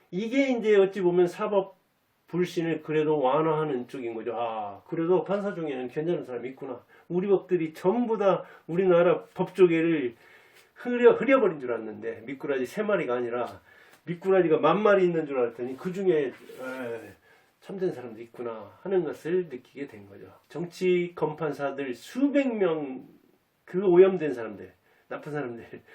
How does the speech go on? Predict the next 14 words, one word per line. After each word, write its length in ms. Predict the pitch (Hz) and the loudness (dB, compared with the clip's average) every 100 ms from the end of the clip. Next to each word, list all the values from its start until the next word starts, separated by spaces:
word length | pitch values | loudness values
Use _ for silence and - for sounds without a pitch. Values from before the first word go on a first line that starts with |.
| - - | -20 -12
좋은 240 | - 190 | 2 4
사람이 300 | 240 233 220 | 6 8 8
많은데도 520 | 139 135 202 214 190 156 | 8 4 6 6 4 4
하여간 380 | 151 143 120 | 4 2 -2
그 920 | 120 123 120 113 113 113 107 110 - - - | -2 0 0 0 -2 -4 -6 -8 -12 -16 -8
이런 200 | 143 143 | -4 -2
탁수 340 | 156 - 127 | -4 -6 -6
미꾸라지 360 | 131 139 143 131 | -8 -4 -2 -2
한 100 | 143 | -2
마리가 280 | 143 123 117 | -2 0 -2
물 200 | 127 123 | -2 -4
흐리듯이 600 | 175 165 120 - 123 - - - _ | -2 -4 -6 -6 -8 -8 -16 -20 _
그런 380 | - 180 226 226 | 0 8 10 10
사람들만 760 | 190 185 170 160 165 160 151 | 6 2 0 -2 -2 -2 -6